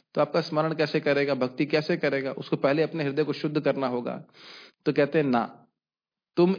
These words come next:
इ-, अपने हृदय को शुद्ध करने के लिए तुम्हें अलग चीज करने की जरूरत नहीं है, तुम मेरी शरण में आओ।" इस जो process को बताया गया है, "मन मना भव मद भक्तो मदयाजी माम नमस्कुरु",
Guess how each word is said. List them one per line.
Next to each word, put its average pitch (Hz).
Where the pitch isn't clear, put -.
इ-, 170
अपने 190
हृदय 160
को 185
शुद्ध 160
करने 156
के 143
लिए 131
तुम्हें 156
अलग 160
चीज 180
करने 160
की 151
जरूरत 127
नहीं 127
है, 143
तुम 147
मेरी 143
शरण 160
में 127
आओ।" 120
इस 147
जो 139
process 139
को 147
बताया 123
गया 120
है, 104
"मन 120
मना 120
भव 123
मद 127
भक्तो 120
मदयाजी 123
माम 120
नमस्कुरु", 117